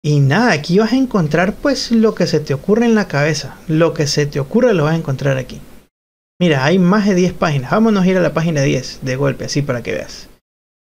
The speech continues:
Mira, esto es para un live, puede servir para una presentación en, en Zoom. Y tú la dejas ya ahí para que la persona la pueda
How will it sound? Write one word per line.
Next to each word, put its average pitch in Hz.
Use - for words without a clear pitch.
Mira, 143
esto 147
es 180
para 156
un 151
live, 143
puede 139
servir 147
para 143
una 139
presentación 139
en, 131
en 127
Zoom. 277
Y 147
tú -
la 151
dejas 143
ya 139
ahí 147
para 143
que 135
la 127
persona 147
la 135
pueda 139